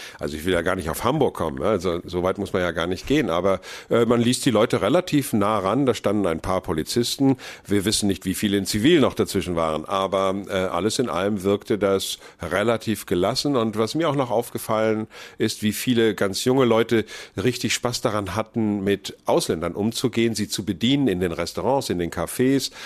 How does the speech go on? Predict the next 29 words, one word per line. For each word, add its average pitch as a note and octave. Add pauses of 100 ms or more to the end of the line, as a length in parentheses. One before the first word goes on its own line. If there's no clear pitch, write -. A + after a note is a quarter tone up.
(160)
Äh, -
einfach, G#2+ (260)
auch G#2+
wenn G#2+
man A#2+
so F2
will, C3+
ein A2
bisschen C3
wirkte B2+
es A2
wie A2+ (100)
Üben, B2+ (100)
Umgang A#2
damit, F#2+
Service, B2+
äh, E2
anzubieten. F2+ (320)
Und, A#2+
äh, A#2
das B2+
war D3
so D3
die C#3
ganze C3+
Stimmung C3+
in C#2
der C#2+
Stadt. -